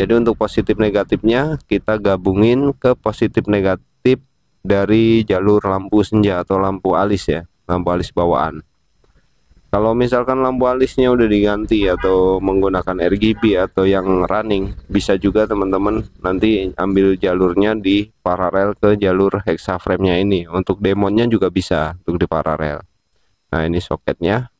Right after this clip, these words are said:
dan kabel. Nah, kurang lebih seperti ini tampaknya. Jadi nanti pemasangan usahakan rapi ya, untuk kabel-kabelnya jangan sampai kelihatan. Untuk lemnya juga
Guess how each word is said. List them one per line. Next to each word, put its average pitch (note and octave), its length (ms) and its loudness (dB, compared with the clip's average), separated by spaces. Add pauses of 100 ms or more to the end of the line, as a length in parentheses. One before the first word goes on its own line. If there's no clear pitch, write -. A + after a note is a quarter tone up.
(120)
dan F2+ 160 -2
kabel. F#2 400 -2 (640)
Nah, E2+ 160 -4
kurang F#2 240 -2
lebih G#2 240 0
seperti - 400 -4
ini A2+ 160 2
tampaknya. G2+ 640 -4 (800)
Jadi B2 240 2
nanti C3+ 240 2
pemasangan B2+ 720 -2
usahakan A#2 880 0 (400)
rapi G2 400 0
ya, G2+ 80 -4
untuk F#2 320 -2
kabel-kabelnya F#2 720 0
jangan F2+ 240 -2
sampai F2+ 320 -4
kelihatan. E2+ 720 -4 (720)
Untuk F2+ 400 -2
lemnya G2 400 2
juga F#2+ 240 0